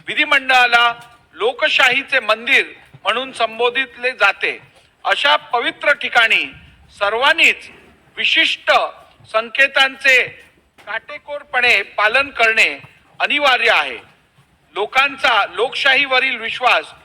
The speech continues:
दृढ राहावा असे विधिमंडळ सदस्यांचे वर्तन असणे अपेक्षित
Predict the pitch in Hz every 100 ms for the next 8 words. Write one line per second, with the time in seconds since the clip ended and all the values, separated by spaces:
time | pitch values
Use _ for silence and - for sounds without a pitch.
0 | _ _ - 277 320 285 226 233 202 131
1 | - - - - 202 262 233 208 220 262
2 | 247 240 240 185 - - - 208 220 240
3 | - 254 247 247 208 214 - 247 220 -
4 | 233 185 160 - _ - 185 - 226 -